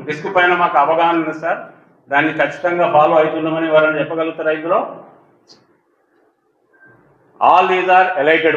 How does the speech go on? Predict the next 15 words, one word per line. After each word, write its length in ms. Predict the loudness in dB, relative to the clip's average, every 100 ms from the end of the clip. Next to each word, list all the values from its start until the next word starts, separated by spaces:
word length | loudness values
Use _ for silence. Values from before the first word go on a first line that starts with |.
| -2
persons. 360 | -4 -8 -18 _ _ _ _
ఎవరు 240 | 0 2 2
మీకు 140 | 0 -2
చెప్పాల్సిన 400 | 0 0 0 0 -2
అవసరం 260 | -2 -2 -2
లేదు. 160 | -2 -8 -16 -20 -20 _ _
ఈరోజు 200 | -2 0 4
చాలామంది 540 | 4 4 2 -2 -2 -2 -2
బండ్లు 200 | -2 0
వేసుకొని 280 | 0 -2 -6
వచ్చిండ్రు, 360 | -6 -10 -12 -14 -20 _ _ _ _ _ _ _ _ _ _ _ _ _
ఫోర్ 180 | 2 4
వీలర్స్ 300 | 2 2 0 -2
వచ్చినాయి, 320 | -2 -4 -6 -10 -20 _ _ _ _ _ _ _ _ _
టూ 60 | 0